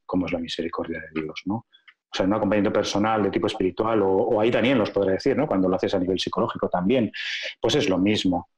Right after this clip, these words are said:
que tú estás siendo misericordioso cuando haces que el corazón de las personas se integre y, y se acerque más al Dios auténtico, ¿no? Yo te diría, en concreto, en cualquier tipo de acompañamiento en el que haces que la persona crezca,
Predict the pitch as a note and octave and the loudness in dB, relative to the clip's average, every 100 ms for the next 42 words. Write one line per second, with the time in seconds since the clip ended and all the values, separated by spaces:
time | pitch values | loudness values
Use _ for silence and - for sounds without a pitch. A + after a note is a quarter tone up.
0 | _ _ _ - F2+ - G#2 - G#2+ - | _ _ _ -4 -2 0 -2 0 0 2
1 | G#2 A2 A2 G#2 - G2 G2 F#2+ F#2+ G#2+ | 2 2 2 2 0 0 0 0 2 2
2 | - A2+ G2 F#2 G#2+ G2+ F#2+ F#2+ F#2 G2+ | 0 0 0 0 0 0 0 0 2 2
3 | G#2 - G#2 - A2 - F#2 F2 - A2 | 0 -2 -2 0 0 0 0 0 0 0
4 | A2 A#2 B2 B2 _ _ _ - F2+ F2 | 2 2 0 -2 _ _ _ -2 0 0
5 | - G#2+ - F#2 G2 G#2+ G2+ G2 G2 F#2 | 0 -2 -2 -2 -2 0 0 0 0 -2
6 | F#2 E2+ E2+ E2+ E2+ - - E2+ G2 - | -4 -8 -10 -12 -10 -12 -8 -4 -4 -6
7 | _ _ - - - _ _ _ _ - | _ _ -18 -18 -20 _ _ _ _ -2
8 | G#2 A2 A2+ G#2+ G2 G2 F#2+ F#2+ G2+ F#2 | 2 2 2 2 4 4 2 2 0 0
9 | G#2+ A2 A2 A#2 A2+ A2 G2+ F#2+ F#2 - | 2 0 0 2 2 2 2 2 0 -2
10 | F#2 G#2+ - G#2+ G2+ G2+ F#2+ G2 F#2+ F#2+ | 0 -2 0 0 2 0 0 2 2 2
11 | G2 G2 G2+ F#2+ F#2 - F#2+ F#2 G#2 G2+ | 0 0 0 2 0 0 -2 0 0 0
12 | G2 F#2 F#2 G2+ F#2 - G2+ G#2 - A#2 | 0 0 0 -2 -2 0 0 -2 -2 -4
13 | - | -4